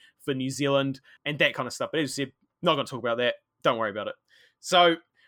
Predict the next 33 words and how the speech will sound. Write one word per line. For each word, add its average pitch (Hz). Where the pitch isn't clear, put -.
where 233
we're 220
actually 240
gonna 170
start 165
is 160
in 156
Ireland. 127
So 151
Richard 202
Henry 196
was 147
born 165
in 147
Glanbane 151
in 143
County 165
Kildare 139
in 135
Ireland 127
on 123
the -
fourth 247
of 156
June 139
in 139
eighteen 151
forty-five. 135
And 160
if -
you 165
don't 208
know 175